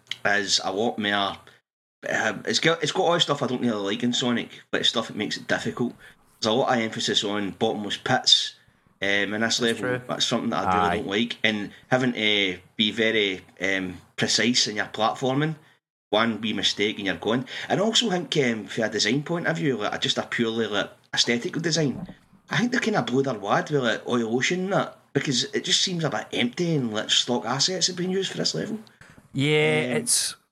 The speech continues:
Speaker 3: it's, aye, it's, it's not the strongest showing in fucking Sonic two, is it?
Speaker 1: Nah. So aye, I'll go for a three out of ten. I do like the tune again.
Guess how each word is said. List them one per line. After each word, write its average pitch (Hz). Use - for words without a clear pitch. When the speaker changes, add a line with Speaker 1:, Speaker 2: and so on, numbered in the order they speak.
Speaker 3:
it's, 180
aye, 139
it's, 139
it's 156
not 165
the 170
strongest 101
showing 95
in 92
fucking 87
Sonic 92
two, 95
is 95
it? 107
Speaker 1:
Nah. 98
So 117
aye, 131
I'll 123
go 120
for -
a -
three 107
out -
of -
ten. 104
I -
do 202
like 185
the 123
tune 139
again. 147